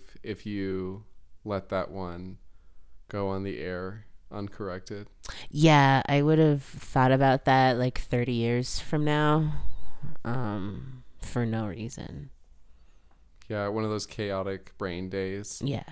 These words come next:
Speaker 1: Remember that one time?
Speaker 2: Yeah, where I gave, um, the entire world, um, I E ninety-seven people,
Speaker 1: <laughs>
Speaker 2: um, the wrong facts <laughs> about fucking filibusters. Yeah. Definitely.
Speaker 1: Nice.
Speaker 2: <laughs>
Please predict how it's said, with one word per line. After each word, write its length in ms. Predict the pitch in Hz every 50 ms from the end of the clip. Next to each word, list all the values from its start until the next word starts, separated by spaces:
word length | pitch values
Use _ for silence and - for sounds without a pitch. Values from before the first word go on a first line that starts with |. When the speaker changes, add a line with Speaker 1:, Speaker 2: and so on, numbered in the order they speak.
| - - - - - - - - - - - - - - - - -
Speaker 1:
Remember 340 | - 151 175 214 226 226 233
that 240 | 220 196 170 156 139
one 300 | 151 185 196 202 202 196
time? 480 | 190 214 208 208 208 208 214 214 220 220
Speaker 2:
Yeah, 380 | - 143 131 113 120 131 - -
where 220 | - - 123 117
I 120 | 127 135
gave, 460 | 131 - 135 135 135 131 127 - - - - - - -
um, 460 | - 143 135 120 120 110 113 101 - -
the 180 | - 143 135 143
entire 460 | 131 131 131 151 139 135 135 135 131
world, 460 | 123 127 113 117 120 123 123 120 - -
um, 280 | - 120 123 123 - - - -
I 220 | 139 131 131 127 -
E 300 | 139 131 123 123 117 - -
ninety-seven 720 | 127 135 131 127 127 127 131 123 - 127 120 127 - 117 -
people, 420 | - 117 107 - - 113 127 170 117 107 - - -
Speaker 1:
<laughs> 260 | - - - - - -
Speaker 2:
um, 320 | 135 131 123 120 117 104
the 160 | 117 147 139
wrong 300 | 131 131 123 120 117 131
facts 580 | 135 - - 113 139 156 151 - - - - -
<laughs> 0 |
about 580 | - - 220 - 359 370 427 427 415 440 415 -
fucking 460 | - - - 349 349 - 359 320 330
filibusters. 840 | - 269 220 214 208 190 175 180 190 - - 160 160 196 - - - - - - - - - - - -
Yeah. 340 | - 220 226 196 190 185 180 - - - - - - - -
Definitely. 560 | - 160 165 165 160 - - 165 160 165 - -
Speaker 1:
Nice. 480 | - 117 110 104 98 95 - - - - -
Speaker 2:
<laughs> 40 | -